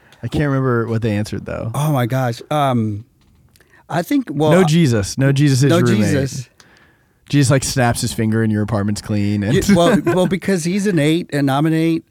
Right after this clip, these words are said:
Speaker 2: um, Peter would be a great, uh,
Speaker 1: Would that be
Speaker 2: roommate.
Speaker 1: great?
Speaker 2: Yeah.
Speaker 1: You think two eights? It
Speaker 2: Absolutely. 'Cause, 'cause, uh, eights, uh, don't have any problem with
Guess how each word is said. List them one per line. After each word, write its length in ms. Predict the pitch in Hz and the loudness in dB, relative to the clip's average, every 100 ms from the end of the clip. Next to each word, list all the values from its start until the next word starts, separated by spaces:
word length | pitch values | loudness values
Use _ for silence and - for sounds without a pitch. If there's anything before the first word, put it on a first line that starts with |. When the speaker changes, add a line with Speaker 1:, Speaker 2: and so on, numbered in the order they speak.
| _ - | _ -8
Speaker 2:
um, 520 | 139 131 120 113 113 - _ _ _ - | -6 -4 -4 -6 -8 -14 _ _ _ -6
Peter 260 | 170 175 151 | -2 0 0
would 180 | 135 120 | -2 -2
be 220 | 127 127 | -4 -4
a 100 | 120 | -6
great, 420 | 135 131 127 123 _ _ _ _ - | -2 -2 -2 -4 _ _ _ _ -10
uh, 320 | 135 123 117 117 | -4 -2 -2 0
Speaker 1:
Would 140 | 151 - | 2 4
that 100 | 190 | 4
be 120 | 233 | 2
Speaker 2:
roommate. 20 | |
Speaker 1:
great? 360 | 240 233 285 - | 2 2 2 0
Speaker 2:
Yeah. 180 | 131 101 - - - | -2 -2 -10 -12 0
Speaker 1:
You 120 | 175 | 4
think 160 | 190 170 | 4 4
two 140 | 185 165 | 2 4
eights? 280 | 180 208 | 2 0
It 40 | 139 | -2
Speaker 2:
Absolutely. 480 | 156 143 156 143 107 | 0 0 0 -2 -2
'Cause, 260 | 147 135 147 147 | -4 -6 -4 -2
'cause, 240 | 170 151 156 - - | -2 -2 -4 -8 -4
uh, 260 | 156 151 - | -2 -2 -2
eights, 260 | 214 - | -2 -2
uh, 120 | 226 139 | -2 -2
don't 220 | 160 165 | 0 0
have 180 | 165 156 | 2 2
any 140 | 160 151 | 0 0
problem 400 | - 135 135 127 | 0 -2 0 0
with 140 | 123 | -2